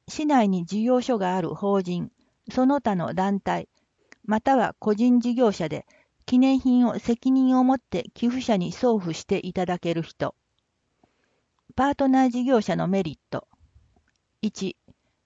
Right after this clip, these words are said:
市、ふるさとチョイス、ヤフージャパン、楽天のホームページ、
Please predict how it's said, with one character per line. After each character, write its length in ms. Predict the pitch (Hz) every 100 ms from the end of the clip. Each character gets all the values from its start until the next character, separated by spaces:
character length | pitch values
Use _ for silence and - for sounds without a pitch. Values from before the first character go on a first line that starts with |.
| _
市、 320 | - 247 - _ _
ふ 180 | _ 262
る 80 | 277
さ 180 | 277 269
と 120 | 269
チ 140 | 254 269
ョ 80 |
イ 60 | 208
ス、 240 | - 165 - _ -
ヤ 180 | 208 226
フ 200 | 254 269
ー 60 |
ジ 100 | 240
ャ 80 | 254
パ 180 | - 226
ン、 100 | 151 _ _
楽 320 | - 208 -
天 300 | 240 262 254
の 100 | 254
ホ 200 | 240 262
ー 20 | 254
ム 180 | 254
ペ 200 | 240 240
ー 20 | 170
ジ、 200 | 156